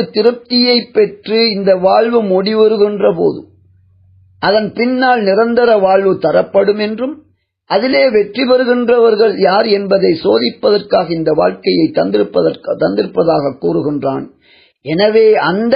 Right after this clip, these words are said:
இலட்சியத்தில் வெற்றி பெறுவதற்கு நாம்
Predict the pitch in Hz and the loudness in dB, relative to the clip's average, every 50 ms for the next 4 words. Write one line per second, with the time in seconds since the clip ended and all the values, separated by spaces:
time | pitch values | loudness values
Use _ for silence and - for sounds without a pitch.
0 | 254 220 202 202 202 208 214 - - - - 208 208 202 196 - - - 190 180 | 2 2 2 2 2 0 0 -2 -4 -8 -4 0 0 0 0 -2 -4 -2 -2 0
1 | 165 160 165 165 165 - 208 226 202 202 208 196 190 196 196 185 190 165 - - | 0 0 -2 -4 -4 -6 -6 -2 0 2 2 4 4 4 4 2 2 -2 -4 -4
2 | - 214 202 185 160 156 - | -4 -2 -2 -2 -2 -4 -6